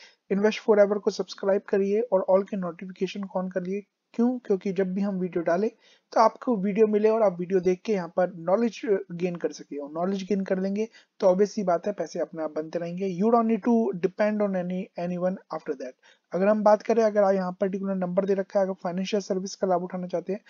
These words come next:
ये पर्टिकुलर नंबर पे आप हमें कॉन्टैक्ट कर सकते हैं। और कुछ एक आध दिन से वीडियो नहीं आ रही थी, just because I, I was trapped in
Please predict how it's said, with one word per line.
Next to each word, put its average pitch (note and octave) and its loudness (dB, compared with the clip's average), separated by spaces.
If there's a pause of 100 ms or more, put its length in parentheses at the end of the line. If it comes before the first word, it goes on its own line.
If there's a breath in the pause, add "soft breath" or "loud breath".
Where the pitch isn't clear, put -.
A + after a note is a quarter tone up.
(260 loud breath)
ये B3+ 4
पर्टिकुलर B3 2
नंबर A3 0
पे G#3+ -2
आप F#3+ 2
हमें G3+ -6
कॉन्टैक्ट E3 -4
कर - -8
सकते C#3 -14
हैं। B2+ -14 (540 loud breath)
और G#3+ 10 (540)
कुछ A#3 4
एक A#3+ 4
आध B3 6
दिन A#3+ 0
से B3 0
वीडियो G#3+ -2
नहीं A3 0
आ A#3 2
रही A3+ 0
थी, A#3 -6
just G3+ 0
because G3 0
I, F#3+ 4 (160)
I F3+ 2
was F3+ -2
trapped G3 -2
in F#3 -4